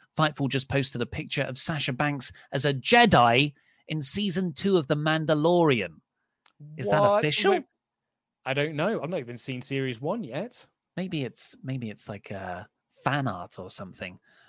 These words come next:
Speaker 1: But yes, I, I,
Speaker 2: Um,
Speaker 1: I totally agree about the Mickie James stuff. It seemed, something seemed off there.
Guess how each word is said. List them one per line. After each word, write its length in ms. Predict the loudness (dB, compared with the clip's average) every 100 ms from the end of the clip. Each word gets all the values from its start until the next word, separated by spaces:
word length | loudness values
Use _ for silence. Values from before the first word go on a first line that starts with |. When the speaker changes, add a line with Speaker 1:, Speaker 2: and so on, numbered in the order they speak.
| -2
Speaker 1:
But 100 | 2
yes, 180 | 2 4
I, 40 |
I, 280 | 4 6 4
Speaker 2:
Um, 60 | 4
Speaker 1:
I 80 | 0
totally 360 | 2 0 0
agree 260 | -4 0 -2
about 280 | 0 -2 -4
the 60 |
Mickie 240 | -8 -10 -10
James 360 | -6 -6 -6
stuff. 440 | -8 -8 -10 -14 _
It 140 | -16 -10
seemed, 280 | -6 -6 -8 _
something 300 | -10 -10 -10
seemed 300 | -12 -12 -10
off 200 | -12 -12
there. 180 | -14 -14